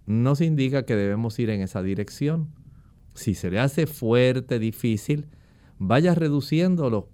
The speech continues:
poco a poco, pero siga progresando. No se estanque en que ahora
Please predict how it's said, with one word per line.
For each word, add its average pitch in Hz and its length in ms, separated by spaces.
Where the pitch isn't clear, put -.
poco 131 300
a 156 140
poco, 135 340
pero 117 240
siga 123 420
progresando. 117 840
No 127 240
se 160 140
estanque 127 880
en 120 280
que 147 240
ahora 131 840